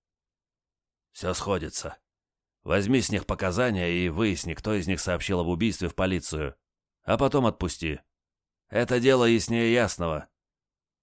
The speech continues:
О'Бендли и Кейн полностью разделяли мнение Дабсона по поводу убийства. Преступник был очевиден, поэтому следственные действия были вскоре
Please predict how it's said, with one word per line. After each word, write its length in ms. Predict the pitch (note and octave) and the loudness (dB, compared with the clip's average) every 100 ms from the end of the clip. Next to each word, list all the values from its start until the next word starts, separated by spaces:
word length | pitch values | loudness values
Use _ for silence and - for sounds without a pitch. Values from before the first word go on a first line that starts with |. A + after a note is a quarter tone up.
| _ _ _ D2 | _ _ _ -4
О'Бендли 500 | D2+ F2 B2 C3 C3+ | 0 4 4 2 0
и 140 | F2 | -2
Кейн 340 | - G#2 C#3 | -2 0 0
полностью 480 | B2+ F2 E2+ E2+ F2+ | 0 0 0 -2 -2
разделяли 420 | E2+ D2+ E2+ E2 | -2 0 0 0
мнение 320 | D#2+ D#2+ D#2 D2+ | 0 -2 -2 0
Дабсона 540 | F2+ - G2+ G2+ F#2+ _ _ - | -2 -2 -2 -2 -4 _ _ -2
по 100 | G#2 | -2
поводу 360 | - D2+ D2+ | 0 -2 0
убийства. 520 | F2 E2+ D2 - C#2+ - _ _ _ _ _ _ _ _ | 0 0 -4 -4 -6 -8 _ _ _ _ _ _ _ _
Преступник 840 | - D#2 - D#3 D3 D3 C#3 - - | -4 -2 0 0 0 0 0 -4 -8
был 240 | - F#2 | -2 2
очевиден, 680 | G2+ - G#2+ G#2 D2+ D2+ C#2+ - _ _ _ _ _ _ _ | 2 0 -2 0 -2 -4 -6 -12 _ _ _ _ _ _ _
поэтому 380 | D2 F2+ G2 G#2 | 2 2 4 0
следственные 560 | - G#2+ G2 F#2+ F#2 E2+ | 2 2 2 2 2 2
действия 640 | A2 A2+ A2+ A2+ A2 F#2 _ _ _ _ | 2 2 2 2 2 -2 _ _ _ _
были 320 | - A#2+ C#3+ | -2 2 2
вскоре 560 | B2+ - F2 E2 E2 D2+ | 0 0 0 2 2 0